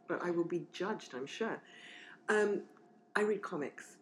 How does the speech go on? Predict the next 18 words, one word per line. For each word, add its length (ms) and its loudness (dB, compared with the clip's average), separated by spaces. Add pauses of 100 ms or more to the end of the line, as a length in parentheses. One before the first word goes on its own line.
I've 140 2
been 160 4
reading 240 4
comic 340 0
books, 260 -2
superhero 380 0
comics, 340 -6
since 160 -8
I 100 -2
was 140 -6
seven. 360 -8 (200)
I 60 -8
am 100 -2
a 40 -4
huge 540 -4
fan 360 -4
of 160 -6
Marvel 400 -2